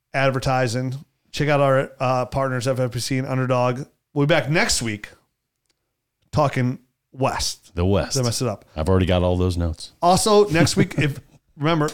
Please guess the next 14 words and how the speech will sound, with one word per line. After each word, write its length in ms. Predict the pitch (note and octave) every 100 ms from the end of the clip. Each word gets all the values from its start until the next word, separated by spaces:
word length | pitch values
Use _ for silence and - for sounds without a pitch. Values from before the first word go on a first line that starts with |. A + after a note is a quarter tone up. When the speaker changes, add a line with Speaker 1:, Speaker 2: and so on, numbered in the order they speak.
| -
Speaker 1:
we, 360 | C3 C#3+ F3 F#3
uh, 320 | C#3 C#3 C#3 D3
on 220 | C#3 C3+
Wednesday, 540 | C#3+ D#3 C#3+ E3+ F3+ - - - _ -
on 160 | C3+
Thursday, 680 | C3+ - E3 G#3 E3+ D3 C#3
we're 100 | C3
gonna 140 | C#3
do 160 | C3+ C#3
a 60 | B2
show 260 | - C3+
for 140 | B2+ E3
the 60 |
troops. 400 | D3+ A#2 A#2 -